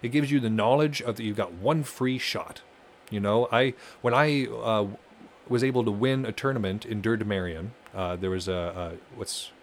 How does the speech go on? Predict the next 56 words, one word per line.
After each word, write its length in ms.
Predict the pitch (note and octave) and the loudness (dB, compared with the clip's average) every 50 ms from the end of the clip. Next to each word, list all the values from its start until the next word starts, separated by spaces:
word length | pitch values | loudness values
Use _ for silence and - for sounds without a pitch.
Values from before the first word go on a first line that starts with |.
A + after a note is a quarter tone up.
| - - | -16 -10
I 40 | |
think 140 | G2 B2 A#2 | -8 -6 -6
it's 100 | A2+ - | -6 -4
called 180 | - A2+ F#2 D#2 | -4 -4 -4 -4
a 20 | |
Champions 540 | - - - C#3 C3+ - A2 G2+ F#2 F2 - | -4 -4 -2 -2 -2 -2 -4 -4 -4 -4 -6
Tournament 400 | - - G2+ F2+ D#2+ D#2+ F#2 F#2 - | -4 -4 -4 -4 -4 -8 -12 -12 -12
down 180 | - E2 E2+ E2 | -12 -12 -10 -10
there. 200 | D#2+ D#2+ G#2+ - - - - - - - - - - - - - | -10 -10 -10 -10 -12 -16 -20 -20 -20 -20 -20 -20 -20 -16 -4 0
And 340 | A#2 A2 A2 A2 G#2+ G#2 G2+ | 2 2 4 2 2 0 2
you, 120 | G#2+ A2 | 2 2
when 200 | A#2+ A#2 A#2+ A#2 | 2 2 0 0
you 140 | A2+ A2 A#2 | 2 2 4
enter, 320 | C#3 E3+ E3 - A#2 A2 | 4 2 2 0 0 0
you 140 | G#2+ G#2+ G#2+ | 0 0 -2
can, 340 | - A2+ G2+ G2 F#2+ G#2 - - | -2 -2 -2 -2 -4 -6 -6 -6
you 120 | A2+ A2 | -6 -4
can 120 | - A2 | -2 2
wear 180 | G#2+ B2 B2+ B2 | 4 6 6 6
anything 300 | A2 A2 G#2+ - G#2+ G2 | 6 4 2 -2 -2 -4
you 100 | F#2+ F#2+ | -2 0
want, 320 | G2+ G#2+ F2 C#2+ - - - - - | 0 0 0 0 -6 -14 -18 -14 -12
you 80 | G2+ | -10
know, 100 | F2 D#2 | -10 -10
full 240 | - - - B2 B2 | -4 -2 0 2 4
armor, 420 | A#2 A2+ A2 G#2+ G#2+ G#2 G#2+ G#2 G#2 - - - - - - - - - | 4 4 4 4 2 2 0 -2 -4 -8 -16 -20 -20 -20 -20 -20 -18 -14
uh, 300 | - F2+ E2+ E2+ E2 E2 D#2+ E2+ | -10 -8 -6 -6 -6 -6 -6 -4
and 120 | G2+ G#2 G2 | -2 -2 0
then 120 | G2 G2 | 0 2
whatever 460 | G2 G#2 A2+ A2+ A2 G2+ G2 F#2+ F#2 - - - - - - | 2 4 4 4 4 2 0 -2 -6 -8 -14 -20 -20 -2 2
weapon 360 | - C#3+ - C#3+ A#2 G2 G2 | 2 4 4 2 0 -2 -4
combo 400 | G2 - - F2+ F2 E2+ F#2 F#2+ | -4 -4 -4 -4 -2 -2 -2 -2
that 220 | F#2 G2 F2+ - - | -2 -4 -6 -6 -4
you 80 | G#2 | -4
wanna 220 | F#2+ F2 F2 E2+ E2+ | -4 -4 -4 -6 -4
use, 400 | F2+ G#2 C3+ C3+ G2+ D#2 D#2 - | -2 0 0 0 0 -2 -4 -4
whether 240 | F#2 F2 F2 F2 F2 | -4 -4 -4 -4 -6
it 100 | E2+ - | -6 -6
be 200 | - F2+ F2 E2+ | -6 -6 -6 -6
a, 160 | D#2 D2+ D#2 - - | -8 -12 -14 -14 -12
a 40 | - | -8
shield 560 | - - - A#2 A2+ A2+ A2 A2 A2 A2 A2 - - - - - - | -6 -4 0 2 2 2 4 2 2 0 -2 -6 -14 -20 -20 -14 -10
and 120 | F2+ F#2 | -8 -6
some 160 | - G#2 G2 | -4 -4 -4
sort 200 | F#2 - G2+ F2+ | -2 -2 -2 -2
of 160 | E2+ E2 - F2+ | -2 -4 -2 0
one-handed 540 | A2 C3+ B2+ G2+ A#2 A2+ A2+ A2 G#2+ G#2 | 0 0 2 0 -2 0 0 -2 -2 0
weapon. 380 | G#2 A2 A2 - - A2 G#2 G#2 | 0 0 0 0 0 -2 -2 -2
You 80 | G2 F#2 | -4 -4
can 140 | - F2 | -6 -8
use 200 | F2 F2 F2 E2 | -6 -6 -6 -6
a, 160 | E2+ D#2+ D2+ D2+ - - | -8 -8 -10 -12 -14 -16
a 80 | - - - - | -18 -20 -8 -6
big 260 | A2+ A2 G#2+ G#2+ - | -4 -4 -4 -6 -4
two-handed 580 | - - C#3 C3+ A#2+ A#2+ A#2 A#2 A#2 A2+ A2 | -2 0 0 0 0 0 0 0 -2 -2 0
weapon. 400 | A2 A2 A2 - - A2+ A2 A2 | 0 0 0 0 0 0 0 -2